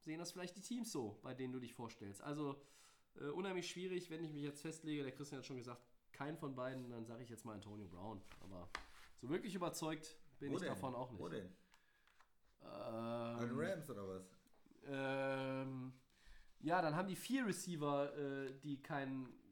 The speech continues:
Speaker 1: keinen Quarterback haben, der den Ball zu ihnen bringt. Also statt dreien. Nee, äh, boah. Team wäre, können wir im vierten Down nächste Woche
Speaker 2: Okay,
Speaker 1: besprechen.
Speaker 2: machen
Speaker 1: Keine
Speaker 2: wir.
Speaker 1: Ahnung, weiß ich
Speaker 2: Geil,
Speaker 1: nicht.
Speaker 2: machen wir.
Speaker 1: Weiß ich nicht. Die Giants brauchen einen guten Receiver.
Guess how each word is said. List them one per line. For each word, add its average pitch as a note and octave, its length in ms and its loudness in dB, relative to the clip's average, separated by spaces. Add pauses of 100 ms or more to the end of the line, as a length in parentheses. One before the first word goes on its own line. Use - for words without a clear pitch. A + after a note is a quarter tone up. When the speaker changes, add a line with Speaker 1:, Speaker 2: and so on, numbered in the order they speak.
Speaker 1:
keinen C3+ 280 -2
Quarterback C#3 480 0
haben, C3+ 180 -2
der B2+ 100 0
den B2 140 -2
Ball B2 180 0
zu - 100 -6
ihnen A2+ 160 -2
bringt. A2 360 -6
Also A2+ 520 -4
statt A#2 220 -10
dreien. A2 440 -4 (540)
Nee, A#2 260 0 (280)
äh, G#2+ 500 -2 (640)
boah. - 220 -2 (680)
Team E3 320 -2
wäre, C3 480 0 (160)
können D#3 140 0
wir C#3 100 4
im B2+ 100 0
vierten D3 380 -4
Down B2 180 0
nächste C3+ 240 -2
Woche G#2 120 0
Speaker 2:
Okay, G#2 200 2
Speaker 1:
besprechen. G2+ 260 -2
Speaker 2:
machen G#2 160 4
Speaker 1:
Keine F#2+ 120 2
Speaker 2:
wir. A2 60 4
Speaker 1:
Ahnung, G#2+ 100 2
weiß A2+ 120 2
ich - 60 -2
Speaker 2:
Geil, A2 100 4
Speaker 1:
nicht. - 240 -4
Speaker 2:
machen F#2+ 220 -2
wir. E2 80 -6
Speaker 1:
Weiß D3+ 140 2
ich C3+ 60 2
nicht. A2 160 -2 (540)
Die F3+ 100 2
Giants C4+ 320 10
brauchen E3+ 200 10
einen D#3 80 6
guten C#3+ 180 6
Receiver. A2+ 440 0